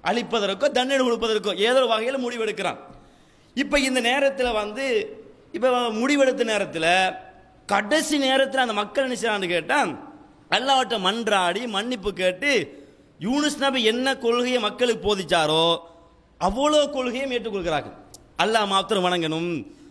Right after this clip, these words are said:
அல்லாஹ் தவிர யாரையும் வணங்கக்கூடாது என்றதோட, என்னென்ன சட்டதிட்டங்களை மக்களுக்கு சொன்னாரோ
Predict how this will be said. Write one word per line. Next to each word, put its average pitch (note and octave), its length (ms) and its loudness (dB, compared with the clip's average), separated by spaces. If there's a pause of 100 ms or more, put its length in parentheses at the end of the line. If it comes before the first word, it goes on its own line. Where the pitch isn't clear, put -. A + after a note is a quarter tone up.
(240)
அல்லாஹ் B3 260 2
தவிர A#3+ 200 2
யாரையும் G#3 360 0
வணங்கக்கூடாது F#3 680 -2 (200)
என்றதோட, G3 680 -2 (640)
என்னென்ன C4 380 -2
சட்டதிட்டங்களை B3 680 -2
மக்களுக்கு G#3+ 480 -2
சொன்னாரோ F#3 760 2